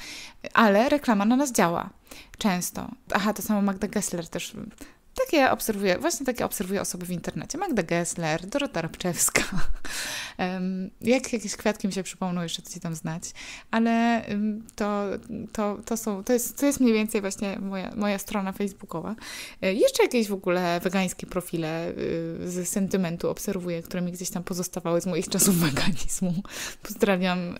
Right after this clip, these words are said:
y, teraz wołowinę trzy razy w tygodniu i wątróbka codziennie w postaci zamrożonego, y, surowego suplementu. <laughs>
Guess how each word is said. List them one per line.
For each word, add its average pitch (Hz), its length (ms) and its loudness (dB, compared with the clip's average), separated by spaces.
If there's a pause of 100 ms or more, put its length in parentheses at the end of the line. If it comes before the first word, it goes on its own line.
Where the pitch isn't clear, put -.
(160)
y, 196 280 -4 (180)
teraz 196 400 -4
wołowinę 196 640 0 (140)
trzy - 160 -2
razy 196 200 0
w - 60 -6
tygodniu 180 500 -2 (460)
i 196 80 2
wątróbka 190 480 -2
codziennie 180 760 -4
w 170 440 -4 (320)
postaci 196 400 -2
zamrożonego, 180 920 0 (200)
y, 175 40 -8
surowego 185 400 -2
suplementu. 180 600 0 (420)
<laughs> - 420 -4